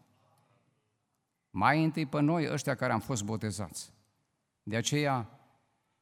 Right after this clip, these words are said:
vă invit să stăm în săptămâni-, în săptămânile acestea în gândul acesta. Cât din viața mea este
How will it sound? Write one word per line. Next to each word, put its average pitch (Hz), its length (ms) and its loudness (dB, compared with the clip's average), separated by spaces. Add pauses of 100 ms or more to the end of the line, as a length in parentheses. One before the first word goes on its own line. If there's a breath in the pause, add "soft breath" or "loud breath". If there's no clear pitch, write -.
vă 110 220 -2
invit 127 680 2 (800)
să - 80 -2
stăm 165 320 2
în 147 60 4
săptămâni-, 135 560 2 (100)
în 117 60 -2
săptămânile 127 560 -2
acestea 123 480 -2
în 120 180 2
gândul 123 380 2
acesta. 107 680 -2 (960)
Cât - 340 2 (680)
din 113 200 0
viața 123 400 2
mea 123 140 0
este 113 280 -2